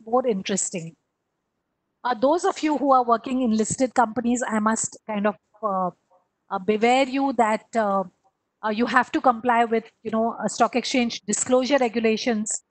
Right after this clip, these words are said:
So please check on that before you, uh, you know, plan anything along these lines, what we discussed, like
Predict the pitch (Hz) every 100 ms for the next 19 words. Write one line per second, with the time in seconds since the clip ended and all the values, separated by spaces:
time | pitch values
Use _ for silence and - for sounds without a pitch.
0 | _ _ _ - 269 - 285 - - -
1 | 262 247 285 254 247 220 208 254 240 240
2 | 247 240 - - - 196 202 _ _ 226
3 | 226 233 240 240 233 233 - 247 220 214
4 | 214 226 214 196 202 202 202 190 202 202
5 | - 214 202 - _ _ _ _ 208 196